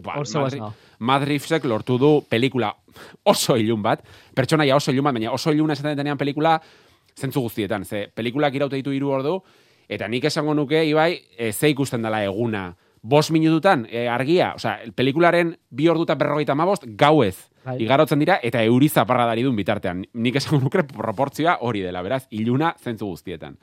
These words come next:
Speaker 2: Eta eguna danean be, f-, eguzkitza da oso, oso lausua, eta
Speaker 1: Bai.
Speaker 2: desaturaua, eta bai, bai, etalonaje oso iluna da. Bai,
Speaker 1: Bai.
Speaker 2: hori asko da.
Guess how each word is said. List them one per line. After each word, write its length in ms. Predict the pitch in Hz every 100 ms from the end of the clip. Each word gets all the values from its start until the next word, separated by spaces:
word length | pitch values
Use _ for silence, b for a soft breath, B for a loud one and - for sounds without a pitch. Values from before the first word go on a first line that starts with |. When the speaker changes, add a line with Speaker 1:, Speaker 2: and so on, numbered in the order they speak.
| b
Speaker 2:
Eta 240 | 151 135 123
eguna 320 | 120 143 143
danean 340 | 139 147 143 139
be, 320 | 135 156 135 113
f-, 100 | -
eguzkitza 460 | 135 127 - 139 127
da 140 | 127
oso, 260 | 135 - 123
oso 160 | -
lausua, 840 | 120 110 127 123 - 127 135 151
eta 180 | 165 -
Speaker 1:
Bai. 120 | 135 117
Speaker 2:
desaturaua, 680 | 113 131 143 139 135 135 165 160
eta 180 | 135
bai, 140 | 113 117
bai, 120 | 120
etalonaje 500 | 113 123 127 123 127
oso 220 | 117 117 107
iluna 360 | 107 117 117
da. 180 | 113 117 - _
Bai, 100 | 120
Speaker 1:
Bai. 220 | 107 87 80
Speaker 2:
hori 160 | - 123
asko 220 | 123 123
da. 160 | 113 107